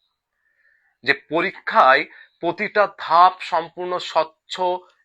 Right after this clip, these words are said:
এবং বৈধভাবে যোগ্যতার সহিত আমি উত্তীর্ণ হয়েছি, তারপরেও কেন আমি চাকরিটা পাব না? ওই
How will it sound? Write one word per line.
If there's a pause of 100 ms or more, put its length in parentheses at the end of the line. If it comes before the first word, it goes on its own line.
এবং
বৈধভাবে
যোগ্যতার
সহিত (100)
আমি
উত্তীর্ণ
হয়েছি, (440)
তারপরেও (380)
কেন (180)
আমি
চাকরিটা (400)
পাব
না? (1800)
ওই